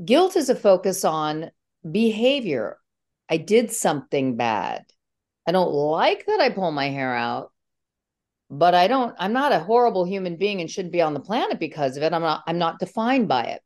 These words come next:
but I, but I don't like that I do this. That's somebody who can actually look at getting their behavior managed. You're in a state of being able to manage at that point.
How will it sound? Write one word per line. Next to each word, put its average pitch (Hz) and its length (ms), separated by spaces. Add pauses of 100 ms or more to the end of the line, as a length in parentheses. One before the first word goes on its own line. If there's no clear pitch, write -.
but 170 140
I, 165 340 (400)
but 190 260
I 196 100
don't 254 220
like 220 240
that 180 120
I 170 100
do 175 220
this. - 460 (1200)
That's 302 360
somebody 339 460
who 247 120
can 233 180
actually 214 600 (640)
look 226 280
at 208 160
getting 190 320
their 175 120
behavior 156 440
managed. 139 640 (120)
You're 226 240
in 285 100
a 254 60
state 196 380
of 175 140
being 165 220
able 160 200
to 151 120
manage 143 500
at 120 120
that 127 240
point. 98 320